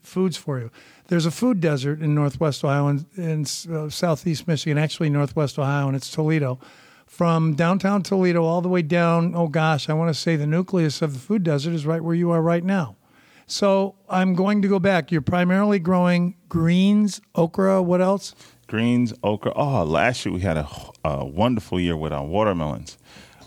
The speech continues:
Speaker 2: On Labor Day, we harvested two trailer loads of watermelons, and within seventeen days, we had sold thirteen thousand and two hundred
Speaker 1: Thir-,
Speaker 2: pounds of
Speaker 1: uh, say
Speaker 2: watermelons
Speaker 1: that again,
Speaker 2: out of the
Speaker 1: thirteen how
Speaker 2: driveway.
Speaker 1: many?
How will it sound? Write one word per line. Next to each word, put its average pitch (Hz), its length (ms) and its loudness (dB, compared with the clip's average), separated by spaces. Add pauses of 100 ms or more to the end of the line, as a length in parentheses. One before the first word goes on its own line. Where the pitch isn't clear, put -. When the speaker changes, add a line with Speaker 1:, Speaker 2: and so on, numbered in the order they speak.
(240)
Speaker 2:
On 82 360 0
Labor 107 280 0
Day, 90 440 0 (240)
we 95 100 0
harvested 95 440 0
two 120 180 0
trailer 104 340 0
loads 82 280 0
of 78 80 0
watermelons, 80 680 0
and 78 180 -2
within 82 260 0
seventeen 90 580 0
days, 87 280 2
we 80 140 0
had 80 80 -2
sold 85 420 -2
thirteen 87 460 -2
thousand 80 380 0
and 71 100 -6
two - 120 -6
hundred 85 280 -2
Speaker 1:
Thir-, - 80 -6
Speaker 2:
pounds 85 400 -2
of 78 80 -2
Speaker 1:
uh, - 40 -4
say 76 40 -2
Speaker 2:
watermelons 82 500 0
Speaker 1:
that 175 40 -2
again, 165 160 -2
Speaker 2:
out 85 100 -2
of - 60 -2
the 160 120 -2
Speaker 1:
thirteen 156 160 -4
how 180 160 2 (120)
Speaker 2:
driveway. 160 140 0
Speaker 1:
many? 202 300 0